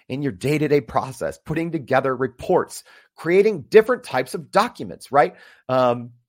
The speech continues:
pitch decks, all of those things, uh, y-, you know, being able to upload and download documents easily, um, and intuitively.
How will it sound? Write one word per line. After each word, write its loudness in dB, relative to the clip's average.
pitch 2
decks, -4
all 4
of 2
those 0
things, -2
uh, 4
y-, -6
you -4
know, -4
being -4
able -4
to -2
upload 2
and -10
download -6
documents -12
easily, -8
um, -4
and -2
intuitively. -4